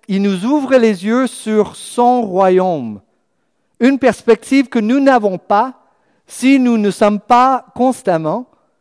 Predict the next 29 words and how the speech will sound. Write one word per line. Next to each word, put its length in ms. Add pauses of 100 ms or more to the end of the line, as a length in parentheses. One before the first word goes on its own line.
(460)
en 160
train 260
de 120
nous 120
baigner 380
là-dedans. 480 (1400)
Donc, 320
Dieu 340
renouvelle 680
nos 240
visions, 580 (340)
notre 380
vision, 580 (1000)
au-delà 580
même 380
de 80
là 240
où 120
nous 120
sommes 300
maintenant. 440 (460)
Je 140
peux 180
voir 440
mon 180
expérience 520
dans 120
la 140
foi, 460